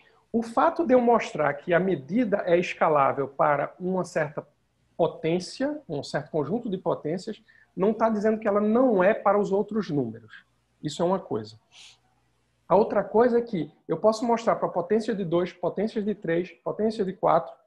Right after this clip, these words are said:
quer dizer, de quatro já é de dois, né? De cinco, et cetera. Você falou de números primos, né?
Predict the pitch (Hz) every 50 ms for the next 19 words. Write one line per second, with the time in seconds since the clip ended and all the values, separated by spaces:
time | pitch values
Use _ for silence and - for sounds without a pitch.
0 | _ _ _ _ - 156 127 120 - - 175 - - 185 190 - 185 175 175 175
1 | 170 160 131 123 113 110 113 147 185 220 - - - _ _ 156 147 - - -
2 | 190 202 196 - - - - _ _ _ 160 160 - - - 127 127 - _ _
3 | _ _ _ _ _ _ _ _ _ - 240 - 254 220 220 220 226 220 226 226
4 | 254 254 233 - - - - 151 147 131 117 110 107 101 120 127 160